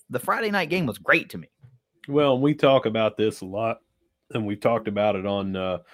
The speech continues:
Speaker 2: both ways, that you can have carryover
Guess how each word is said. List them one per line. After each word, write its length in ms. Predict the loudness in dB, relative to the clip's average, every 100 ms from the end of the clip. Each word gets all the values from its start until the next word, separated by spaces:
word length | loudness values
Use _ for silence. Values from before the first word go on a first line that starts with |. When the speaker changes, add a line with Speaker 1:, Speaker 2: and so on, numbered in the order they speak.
| -20 -20 _ -2
Speaker 2:
both 260 | 2 2 6
ways, 400 | 6 6 0 -4
that 160 | -6
you 160 | -4 -4
can 100 | -4
have 420 | -2 0 0 -4 -10 _ 0
carryover 800 | 4 4 4 0 -2 -6 -10